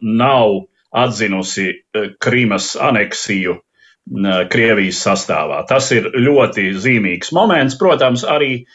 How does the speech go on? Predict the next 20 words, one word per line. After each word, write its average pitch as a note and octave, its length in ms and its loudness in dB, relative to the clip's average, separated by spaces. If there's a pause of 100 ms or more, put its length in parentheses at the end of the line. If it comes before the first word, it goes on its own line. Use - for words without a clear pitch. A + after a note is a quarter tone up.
(220)
te A#2 680 0
jau C3 100 4
neviena C3 400 2
cita G#3 400 0
pasaules G2 560 -2
valsts G#2 400 0
to G#2+ 160 2
nav A2 240 2
atzinusi, A2 480 -2
bet, B2 400 -2 (560)
nu, C#3+ 120 4 (120)
tas C3 240 2
būtu, C#3+ 380 0
teiksim, A#2+ 500 0
tāds C#3 320 0
solis, B2+ 560 0
kas G#2+ 220 -2 (240)
nozīmētu A2 640 0
būtībā G2+ 500 -2
tad G2+ 220 -4